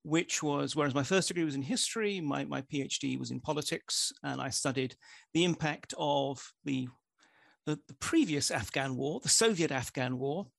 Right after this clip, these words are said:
on the Soviet Union, 'cause this was a time when, when the Soviets were just going through their own painful pullout from Af-, from Afghanistan.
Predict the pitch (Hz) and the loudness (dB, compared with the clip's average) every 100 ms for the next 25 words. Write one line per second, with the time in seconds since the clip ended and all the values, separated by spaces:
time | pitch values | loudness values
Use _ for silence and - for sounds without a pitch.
0 | - 165 151 139 135 - 139 139 135 131 | 0 4 4 4 2 2 2 0 -2 -4
1 | 135 185 196 _ _ _ 120 135 - 131 | -4 -8 -10 _ _ _ -6 -2 -2 -4
2 | 143 143 135 131 131 127 135 127 135 131 | -2 0 0 0 -2 -2 -2 -2 -2 -2
3 | 135 - 131 131 - _ - - - 139 | -4 -8 -6 -8 -10 _ -20 -10 0 0
4 | 127 139 135 143 151 147 131 131 131 123 | 4 2 4 4 4 4 2 -2 -6 -6
5 | 135 127 143 135 127 - 131 117 - - | -10 -8 -4 -4 -4 -6 -8 -8 -12 -8
6 | 135 120 131 127 120 139 143 170 | -6 -4 -6 -4 -2 -4 -6 -10